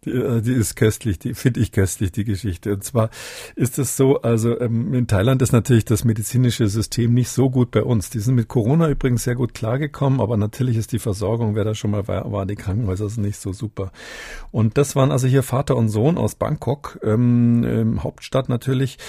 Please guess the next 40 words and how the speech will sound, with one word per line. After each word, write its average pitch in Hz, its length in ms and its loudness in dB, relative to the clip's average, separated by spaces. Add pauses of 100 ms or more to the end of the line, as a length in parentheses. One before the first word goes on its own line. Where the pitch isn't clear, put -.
(300)
ähm, 110 320 2
er 113 200 0
irgendwie 110 260 0
vierundsechzig, 135 880 0
äh, 123 140 -2
der 107 160 -2
Sohn 117 240 0
genau 107 240 0
die 123 200 -2
Hälfte, 123 440 -2
zweiunddreißig 127 680 0
Jahre 127 240 2
alt. 120 200 -2 (440)
Und 123 360 4
die 110 100 4
waren 113 200 4
beide, 120 560 4
ähm, - 520 -4
ernst 131 420 4
krank 120 340 2
mit 117 160 4
covid 113 400 4
in 104 160 4
Bangkok 107 460 -2
und 120 200 -2
die 110 100 2
haben 135 140 2
dort 147 140 2
nicht 143 200 0
genug 135 260 0
Betten, - 300 -2 (120)
ja. 101 260 -2
Und 110 220 4
drum 131 220 0
wurden 151 320 0
die 135 180 -2
dann 135 240 0
mit 131 100 4
dem 113 300 2
Sanka 147 640 0